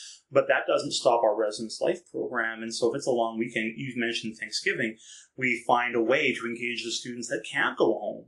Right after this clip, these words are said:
And so we'll have potlucks for students that are saying, "Listen, it's too far for me to go home." Or the weather's too bad, we will always have people here that will specifically pinpoint those students and plan for them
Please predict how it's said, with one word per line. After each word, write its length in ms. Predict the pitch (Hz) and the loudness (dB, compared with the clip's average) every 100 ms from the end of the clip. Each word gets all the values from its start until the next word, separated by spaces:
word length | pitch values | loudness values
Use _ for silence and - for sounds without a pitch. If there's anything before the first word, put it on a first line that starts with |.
| 120 | -18
And 120 | 113 | -8
so 160 | - 117 | 0 2
we'll 220 | 131 143 | 2 2
have 220 | 143 220 - | 0 0 -2
potlucks 460 | - - - - - | -2 0 -2 -2 0
for 260 | 131 117 | 2 2
students 440 | 110 - 127 127 - | 2 -2 -4 -4 -2
that 100 | 117 | 0
are 80 | 117 | 0
saying, 280 | - 117 123 | 0 -2 0
"Listen, 200 | 139 120 | -2 -4
it's 160 | - | -8
too 120 | - - | -10 -4
far 240 | 135 139 | 2 2
for 100 | - | 2
me 120 | 147 | -4
to 60 | 139 | -4
go 180 | 131 135 | -4 -6
home." 320 | 139 135 135 _ - - - | -6 -14 -16 _ -20 -20 -2
Or 120 | - 156 | 2 4
the 80 | |
weather's 420 | 120 123 135 - - | 6 4 4 -2 -6
too 140 | 139 | -2
bad, 360 | 117 120 123 - _ _ _ - | -2 -2 -4 -8 _ _ _ -4
we 140 | 135 | 2
will 120 | 135 | 4
always 280 | - 127 120 | 6 6 4
have 180 | 120 - | 0 0
people 240 | 117 120 113 | 0 0 0
here 120 | 117 | 0
that 120 | 113 | 2
will 200 | 117 113 | 4 4
specifically 880 | - - 127 147 139 135 123 117 117 - | 2 -2 0 2 2 2 0 0 -4 -2
pinpoint 600 | 139 139 127 117 117 - | -2 0 2 2 2 2
those 280 | 120 131 | 2 2
students 440 | - 143 113 107 - | 0 2 2 0 -8
and 140 | 123 113 | -12 -4
plan 300 | 113 107 107 | 0 0 -2
for 80 | 110 | 0
them 360 | 113 107 98 | 2 0 -6